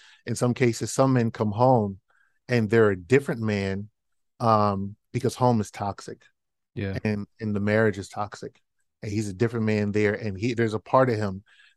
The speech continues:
Speaker 1: that, um, what did they call it? I heard a young man tell me there's a mid-twenties crisis now. <laughs>
Speaker 2: Hmm.
Speaker 1: I never heard of this.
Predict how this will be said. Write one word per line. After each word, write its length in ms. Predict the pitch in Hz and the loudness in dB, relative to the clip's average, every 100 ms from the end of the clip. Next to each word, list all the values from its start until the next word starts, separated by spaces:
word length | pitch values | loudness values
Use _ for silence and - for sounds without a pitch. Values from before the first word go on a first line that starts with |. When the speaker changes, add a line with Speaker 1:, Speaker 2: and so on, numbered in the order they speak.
| - | 0
Speaker 1:
that, 220 | 120 107 | 2 4
um, 420 | 101 98 95 92 - _ | 4 2 0 -8 -14 _
what 100 | 151 | -2
did 100 | 160 | 0
they 80 | 170 | 0
call 280 | - 143 135 | 2 2 4
it? 60 | |
I 40 | 123 | 2
heard 160 | 131 | 2
a 40 | 120 | 2
young 180 | 123 123 | 0 0
man 160 | 117 | -2
tell 200 | - 123 | 0 0
me 260 | 113 107 110 _ _ - | 0 -2 -6 _ _ -2
there's 140 | 113 | 2
a 60 | 107 | 2
mid-twenties 720 | 113 127 135 - 139 139 139 | 6 6 4 4 2 2 0
crisis 560 | - 110 104 117 107 | 2 2 2 -6 -6
now. 360 | 117 107 98 92 _ | -2 -2 -2 -6 _
<laughs> 360 | - - - | -20 -16 -6
Speaker 2:
Hmm. 160 | 131 110 | -4 2
Speaker 1:
I 40 | 123 | 4
never 180 | 123 | 6
heard 160 | 131 131 | 8 8
of 60 | 127 | 6
this. 160 | 107 | 4